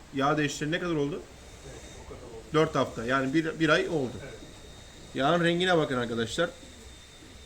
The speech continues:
Speaker 1: İşte benzin yağı bu hale getirebiliyor. Şimdi kaç litre çıkacak onu da bir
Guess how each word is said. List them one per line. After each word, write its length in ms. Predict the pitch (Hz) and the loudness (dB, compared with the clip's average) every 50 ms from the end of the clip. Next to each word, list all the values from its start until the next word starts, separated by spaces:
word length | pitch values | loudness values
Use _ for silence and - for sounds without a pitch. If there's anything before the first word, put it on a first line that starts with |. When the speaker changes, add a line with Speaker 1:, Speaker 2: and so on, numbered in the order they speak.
| - - - - - - - - - - - - - - - - | -20 -20 -20 -20 -20 -20 -18 -18 -18 -18 -18 -18 -18 -18 -16 -16
Speaker 1:
İşte 240 | - - 135 123 123 | -8 -8 -6 -4 0
benzin 420 | 131 131 143 143 143 160 180 - - - - - - - - - - - - - - | 0 0 0 2 0 0 -2 -2 -4 -10 -16 -20 -20 -20 -20 -20 -20 -20 -18 -12 -6
yağı 320 | 117 120 127 139 147 147 | -2 0 0 0 0 2
bu 120 | 151 156 151 | 2 4 4
hale 200 | 151 147 151 151 | 4 4 4 2
getirebiliyor. 600 | 147 139 120 135 143 143 147 147 143 147 - - | 2 0 2 0 2 2 2 2 2 2 0 -2
Şimdi 240 | - - 151 143 | -4 -8 -8 -2
kaç 320 | - 151 160 156 - - - | 0 0 0 0 -2 -6 -10
litre 260 | 151 - 151 143 - | -8 -4 -4 -4 -4
çıkacak 320 | - - 147 139 160 160 | -2 -4 -2 -2 -2 -2
onu 160 | 139 131 135 139 | -2 -4 -4 -4
da 120 | 139 127 | -2 -2
bir 140 | 131 123 | -2 -4